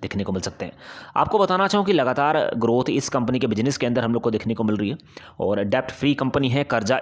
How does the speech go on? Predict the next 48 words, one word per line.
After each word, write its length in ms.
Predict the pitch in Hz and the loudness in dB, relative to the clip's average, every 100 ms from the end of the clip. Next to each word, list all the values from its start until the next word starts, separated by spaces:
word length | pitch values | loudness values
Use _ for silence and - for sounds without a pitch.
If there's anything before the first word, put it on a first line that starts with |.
| 120 | 2
एक 200 | 147 135 | 0 2
भी 120 | 147 | 2
रुपये 240 | 127 127 | 2 0
का 100 | 127 | -2
इस 120 | 123 | -2
कंपनी 300 | - 107 123 | -4 -4 -2
के 80 | 127 | -2
ऊपर 200 | 120 120 | 0 -2
है 160 | 117 131 | -2 -2
नहीं। 220 | 127 170 - - - | -2 -4 -8 -20 -6
लगातार 400 | 107 113 117 120 | -2 0 0 0
ग्रोथ 360 | 117 117 131 - - - | 0 2 2 -2 -10 0
और 220 | 120 127 | 2 2
नतीजों 380 | 139 160 160 202 | 0 0 0 0
के 100 | 147 | 0
अंदर 200 | 117 120 | 0 0
भी 80 | 113 | -2
अच्छा 220 | - 113 | -4 -6
खासा 260 | 107 110 | -4 -4
फेरबदल 460 | 110 95 95 104 104 - - - | -2 0 0 0 0 -4 -14 -2
बराबर 340 | 107 120 110 | 0 2 2
इस 100 | 101 | -2
कंपनी 280 | - 95 98 | -2 -4 -2
के 100 | 95 | -2
अंदर 220 | 98 95 95 | -2 -2 -2
देखने 220 | 92 - | -4 -6
को 100 | 95 | -6
मिल 100 | 90 | -4
रहा 120 | 90 | -6
है। 60 | - - - - - | -8 -18 -20 -16 -2
तो 80 | 139 - | 0 2
इस 140 | 180 | 2
स्टॉक 340 | 208 - 185 180 | 2 4 2 4
को 80 | 175 | 2
भी 120 | 170 | 4
आप 200 | 165 165 | 4 4
अपने 480 | - - 147 156 156 | 0 0 -2 0 -2
पोर्टफोलियो 600 | 151 127 - 131 139 139 | 2 0 2 2 2 2
में 80 | 139 | 0
शामिल 340 | 127 113 120 | 0 0 0
कर 140 | 120 135 | 0 0
सकते 300 | 147 - 127 | -2 -4 -4
हैं। 80 | 127 | 0
लॉन्ग 300 | 120 165 160 | 2 2 2
टर्म 120 | 160 | 0
के 120 | 147 | 0
पर्पस 300 | 123 - - | -2 -2 -4
से 200 | - 131 | -4 -6